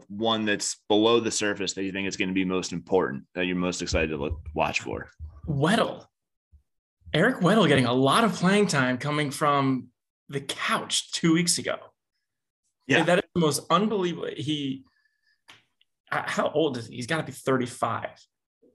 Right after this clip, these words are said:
Speaker 1: I think
Speaker 2: And
Speaker 1: he's in mid to late thirties. He's
Speaker 2: Yeah.
Speaker 1: definitely up there.
Speaker 2: And he's just gonna go play safety in the Super Bowl after not playing an entire season. I think that's like a, I don't know how to call that a matchup, but, like,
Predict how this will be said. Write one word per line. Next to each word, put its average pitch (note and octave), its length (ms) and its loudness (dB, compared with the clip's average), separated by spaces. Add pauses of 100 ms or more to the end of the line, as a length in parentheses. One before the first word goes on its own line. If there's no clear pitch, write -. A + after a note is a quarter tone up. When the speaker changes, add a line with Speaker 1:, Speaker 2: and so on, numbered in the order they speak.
(120)
Speaker 1:
I C#3 140 6
think D3+ 220 8
Speaker 2:
And E3+ 80 6
Speaker 1:
he's E3 140 6
in D3+ 400 4
mid C#3 180 6
to B2 80 6
late A2 180 6
thirties. F2 500 2
He's G#2+ 120 0
Speaker 2:
Yeah. D3 80 8
Speaker 1:
definitely F#2+ 280 6
up - 100 -20
there. - 140 -10 (420)
Speaker 2:
And C#3 220 6
he's C3+ 300 6
just C3+ 260 0
gonna C3 240 2
go B2+ 260 -2
play B2 560 -4 (300)
safety B2+ 500 2
in B2 100 -2
the B2+ 80 -2
Super B2+ 240 -4
Bowl B2 380 0
after A#2+ 200 -4
not A2+ 180 0
playing A#2+ 240 0
an A2+ 80 0
entire A2 280 -2
season. F2+ 320 -4
I B2+ 60 -4
think B2+ 120 0
that's B2+ 240 2
like G#2 160 -2
a, - 200 -10 (760)
I D3+ 60 4
don't E3+ 80 6
know D#3+ 80 6
how D3+ 60 6
to C#3 60 4
call C#3+ 180 4
that B2 100 6
a A2 40 4
matchup, A#2 520 0
but, - 100 -2
like, B2 300 -2